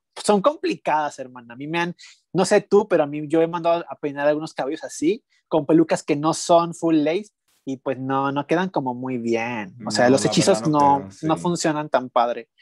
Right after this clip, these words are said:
Speaker 1: Pero fuera de todo me gustó bastante. Lamentablemente, pues sucedió lo que sucedió, lo que vimos en pantalla, ¿no? Tras que azota y se pone, se puso muy nerviosa. Se
Speaker 2: Ujú.
Speaker 1: puso súper nerviosa. Yo vi su carita, yo decía, "Ay, Electra".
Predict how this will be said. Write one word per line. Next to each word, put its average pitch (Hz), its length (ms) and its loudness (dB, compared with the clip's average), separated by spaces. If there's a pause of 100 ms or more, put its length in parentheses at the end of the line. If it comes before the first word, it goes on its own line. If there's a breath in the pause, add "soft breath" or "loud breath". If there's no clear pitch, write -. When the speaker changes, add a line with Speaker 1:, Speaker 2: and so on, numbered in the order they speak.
(280 soft breath)
Speaker 1:
Pero 165 520 0
fuera 208 180 -2
de 214 100 -2
todo 208 260 -6
me 208 120 -8
gustó 185 260 -6
bastante. 208 880 -4 (260)
Lamentablemente, 180 840 0
pues - 220 -10
sucedió 147 500 0
lo 151 140 0
que 180 100 -10
sucedió, 110 480 -12 (100)
lo 147 140 2
que 156 140 4
vimos 160 440 4
en 131 80 -6
pantalla, - 640 -4
¿no? 294 260 -4 (300)
Tras 175 380 6
que 151 140 -2
azota 165 520 0 (240 soft breath)
y 175 80 -4
se 156 140 -6
pone, 170 460 -2
se 151 80 -20
puso 190 160 -4
muy 190 140 -4
nerviosa. 180 960 -2 (720)
Se 110 120 -4
Speaker 2:
Ujú. 202 80 -4
Speaker 1:
puso 180 120 -2
súper 180 300 2
nerviosa. 160 360 2
Yo 175 60 6
vi 180 80 6
su 185 140 -4
carita, 165 360 6
yo 170 120 0
decía, 170 420 0
"Ay, 175 260 -6 (280)
Electra". 165 600 -6